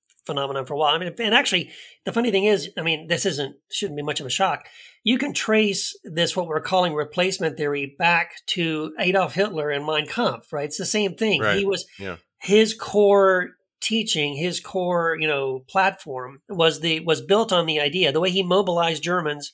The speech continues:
Speaker 1: to rally around him was the idea that the Jews were wanting to replace them, right? To take their power, to take their position, to take their wealth, to take, um, their jobs,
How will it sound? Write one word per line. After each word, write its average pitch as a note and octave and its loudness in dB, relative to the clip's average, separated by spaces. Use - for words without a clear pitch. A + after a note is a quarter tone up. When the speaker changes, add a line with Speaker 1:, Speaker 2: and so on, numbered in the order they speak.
Speaker 1:
to D#3 -4
rally D#3 6
around G#3 4
him D3 0
was C3+ -4
the E3 2
idea E3+ 4
that F3+ 0
the A3 -4
Jews F3+ 0
were F3+ -2
wanting D3 2
to F#3+ 0
replace G#3 -2
them, A#2 -14
right? D3+ -2
To - -10
take F3+ 0
their G3+ 2
power, G#3 2
to C3 -6
take E3 -8
their F#3 -4
position, F3 -2
to D3 -10
take D#3 -6
their F#3 -2
wealth, E3 2
to E3 -14
take, D#3+ -4
um, D3+ -2
their F3 2
jobs, D#3+ 4